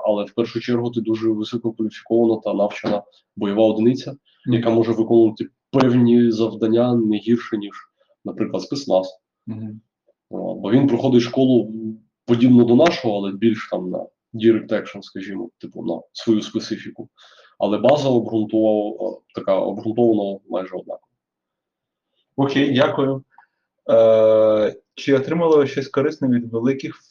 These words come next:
Speaker 2: фондів? А ми, ми це
Speaker 1: Мгм.
Speaker 2: обговорили, та?
Speaker 1: Так.
Speaker 2: Good. Е,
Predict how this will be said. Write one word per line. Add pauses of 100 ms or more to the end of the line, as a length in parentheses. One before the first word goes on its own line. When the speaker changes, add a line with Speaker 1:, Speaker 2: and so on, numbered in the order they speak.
(240)
Speaker 2:
фондів?
А
ми, (140)
ми
це
Speaker 1:
Мгм.
Speaker 2:
обговорили,
та?
Speaker 1:
Так. (340)
Speaker 2:
Good. (600)
Е,